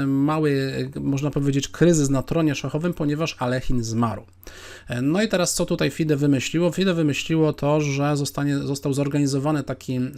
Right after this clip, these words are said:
mecz, e, pomiędzy pięcioma takimi bardzo mocnymi szachistami, e, między innymi właśnie Euwe, Botwinnik. E, no, tutaj też takim troszeczkę polskim akcentem,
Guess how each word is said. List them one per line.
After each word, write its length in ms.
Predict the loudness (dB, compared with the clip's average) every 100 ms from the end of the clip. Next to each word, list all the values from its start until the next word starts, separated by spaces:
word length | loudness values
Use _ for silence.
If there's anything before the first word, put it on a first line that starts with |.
| -4 -2
mecz, 680 | 0 0 -2 -2 -6 -6
e, 180 | -4 -4
pomiędzy 600 | -4 -4 -2 -2 -2 -4 -2 -4 -4 -6 -10 -10
pięcioma 440 | -8 -4 -2 -2
takimi 320 | -4 -6 -4 0
bardzo 300 | 2 2 0
mocnymi 420 | -2 -2 -2 -2
szachistami, 640 | -4 -6 -4 -2 0 -2 -4 -16 -20 -16 -6
e, 140 | -2
między 380 | 2 2 2 0
innymi 300 | 0 0 -2
właśnie 400 | -4 -8 -10 -2
Euwe, 380 | 2 2 0 -2
Botwinnik. 800 | -4 -2 2 4 4 2 -2 -6
E, 380 | -2 -2 -2 0
no, 380 | 0 0 -2 -2 -2 -4 -4
tutaj 240 | -2 -2
też 260 | -2 -4 -4
takim 280 | -6 -6 -6
troszeczkę 380 | -2 -4 -4 0
polskim 360 | 0 0 -2
akcentem, 520 | -4 -2 -2 0 -2